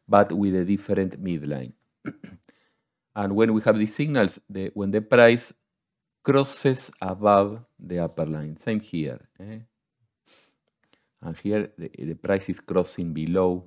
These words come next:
the lower line. So with just one, uh, step, we can change the midline of the envelope.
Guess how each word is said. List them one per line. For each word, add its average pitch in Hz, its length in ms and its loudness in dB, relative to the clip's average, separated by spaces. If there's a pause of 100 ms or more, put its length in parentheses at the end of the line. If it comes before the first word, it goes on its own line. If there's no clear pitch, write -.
(140)
the 87 240 -10
lower 76 360 -4
line. 65 300 -10 (1700)
So 107 180 0
with 104 260 2 (320)
just - 440 2
one, 123 520 0 (340)
uh, 82 680 -6
step, - 420 -4 (380)
we 107 220 0
can 92 240 0
change 98 300 -4
the 87 140 -6
midline 92 540 -2 (560)
of 85 180 -8
the 85 260 -2
envelope. 73 520 -6